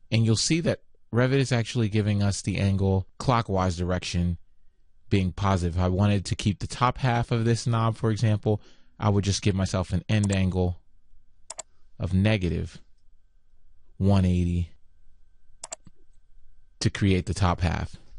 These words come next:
instead. So this is how we control right here how much of the revolve is kept using that form work in our axis.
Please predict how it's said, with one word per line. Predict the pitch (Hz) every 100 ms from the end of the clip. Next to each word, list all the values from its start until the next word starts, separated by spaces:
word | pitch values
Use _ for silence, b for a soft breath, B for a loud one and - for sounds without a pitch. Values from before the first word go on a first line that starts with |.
| - - - -
instead. | - - - 82 B B B
So | - - 107 101 - -
this | - 107 143 -
is | 139
how | 139
we | 123
control | 117 - 113 - 110 110 107
right | 104 101
here | 101 107 104 101 - -
how | 80 95
much | 92 92 101 - - -
of | 101 92 92 - - - - - -
the | 98
revolve | 101 90 98 98 98 98 95
is | 95 -
kept | - 110 104 -
using | 104 104 101
that | 98 -
form | - 110 101
work | 101 98
in | -
our | 98
axis. | 98 101 - 107 101